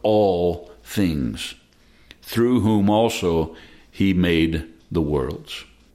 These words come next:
What about Jacob? What characterized his life? Jacob valued spiritual blessings. He was spiritually minded.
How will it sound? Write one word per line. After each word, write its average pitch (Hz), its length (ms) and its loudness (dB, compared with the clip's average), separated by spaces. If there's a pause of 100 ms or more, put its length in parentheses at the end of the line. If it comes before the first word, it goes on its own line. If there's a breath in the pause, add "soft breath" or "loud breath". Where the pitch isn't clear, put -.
(300)
What 120 120 0
about 139 260 -2
Jacob? 123 320 -2 (1120 loud breath)
What 120 200 -2
characterized 117 640 0
his 85 240 0
life? - 480 -8 (360)
Jacob 147 400 0
valued 95 840 0 (440)
spiritual 110 580 0
blessings. - 640 -4 (380)
He 127 120 2
was 123 200 0
spiritually 120 720 0
minded. 87 600 -2